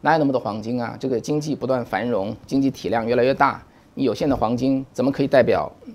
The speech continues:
这么多经济的这个不断扩大的经济的这个，这个货币呢，成为它的货币呢？呃，但是这个是，这个是话题说起来很长哈，是完全可以的，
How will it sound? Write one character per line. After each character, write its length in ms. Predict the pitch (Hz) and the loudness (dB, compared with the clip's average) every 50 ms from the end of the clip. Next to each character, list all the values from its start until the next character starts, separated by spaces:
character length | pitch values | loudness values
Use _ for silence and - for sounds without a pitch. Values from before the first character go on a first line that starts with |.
| - - - - - - - - | -20 -20 -20 -20 -20 -20 -20 -8
这 100 | - 190 | -2 0
么 80 | 151 127 | 0 0
多 200 | 113 - 123 120 | 2 0 0 0
经 200 | - 127 131 131 | 0 0 -2 -2
济 140 | 127 143 117 | -2 -4 -4
的 100 | 98 98 | -4 -4
这 120 | 95 107 | -4 -4
个 140 | 104 107 92 | -6 -6 -6
不 120 | - - 120 | -4 -2 0
断 180 | 135 147 120 - | 2 2 0 0
扩 160 | - - 143 | -2 -2 0
大 120 | 131 117 | 2 2
的 140 | 110 107 95 | 2 0 -2
经 180 | - - 135 135 | -2 -2 -4 -4
济 120 | - 135 | -2 -4
的 160 | - 98 90 | -4 -6 -6
这 120 | - - 110 | -6 -8 -8
个， 140 | 107 87 - | -6 -6 -8
这 100 | - 104 | -8 -6
个 160 | 104 95 - | -6 -6 -4
货 160 | - - 135 | -2 0 0
币 200 | - 160 147 127 | 0 0 -2 -4
呢， 120 | 120 107 110 - | -4 -8 -10 -10
成 100 | - 120 | -10 -8
为 60 | 113 | -8
它 140 | - - 120 | -4 -4 -4
的 40 | |
货 220 | 117 - - 113 101 | -4 -2 -2 -4 -2
币 160 | - 120 110 | -4 -6 -8
呢？ 180 | - - - - - - - - - - - - - - - | -8 -12 -14 -16 -20 -20 -20 -20 -20 -20 -20 -20 -20 -16 -8
呃， 120 | - 120 117 | -6 -2 0
但 160 | 151 151 139 | 2 2 2
是 60 | 131 | 2
这 100 | - 180 | 0 0
个 100 | 151 123 | 0 0
是， 220 | 117 - 156 117 - | 0 -2 -4 -6 -4
这 120 | 175 175 | 0 0
个 60 | 170 | 0
是 140 | 151 - 156 | 2 2 2
话 160 | 135 - 180 | 4 4 4
题 220 | 139 - - 117 98 | 4 4 0 -6 -8
说 160 | - - 151 | -4 -2 0
起 80 | - 123 | 0 0
来 60 | 113 | 0
很 120 | - 90 - | 0 -2 -6
长 280 | - - 80 80 95 | -10 -8 -8 -8 -6
哈， 160 | 113 104 87 - - | -6 -8 -8 -8 -12
是 140 | - - 156 | -8 -2 0
完 100 | 147 135 | 0 2
全 140 | 139 147 131 | 4 4 2
可 140 | - - 107 | 2 0 -4
以 80 | 92 | -6
的， 120 | 82 - | -6 -10